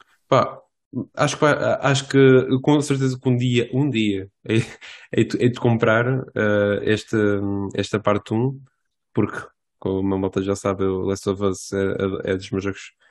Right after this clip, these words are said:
O, a minha indecisão entre o meu jogo favorito é entre o Last of Us Part um e o Last of Us Part dois, basicamente. Portanto, diz o quão eu adoro esta saga.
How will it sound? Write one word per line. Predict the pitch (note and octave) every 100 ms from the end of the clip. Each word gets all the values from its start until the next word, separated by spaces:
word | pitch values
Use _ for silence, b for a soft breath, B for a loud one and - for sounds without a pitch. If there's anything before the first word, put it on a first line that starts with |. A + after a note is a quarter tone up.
| B B B B B B B _ _ - - -
O, | C3 B2+
a | B2 B2
minha | C3
indecisão | C#3+ C#3+ B2+ C3+
entre | C3 B2+
o |
meu | B2
jogo | B2 C3
favorito | B2+ A#2 A#2+ B2+
é | B2+
entre | A2+
o |
Last | A#2 A#2
of | A2+
Us | A2
Part | A2 A2 A#2+
um |
e |
o | A#2
Last | A2+ G#2
of |
Us | G#2+
Part | - G#2
dois, | G#2 C#3+
basicamente. | - G2 - G2 G2+ A2
Portanto, | - - F#2+ -
diz | G#2+ G#2 G2+
o | G#2
quão | - G2+ G2
eu | - G2+
adoro | G2+ G2
esta | G2+ G#2
saga. | - G#2 G#2+ A#2+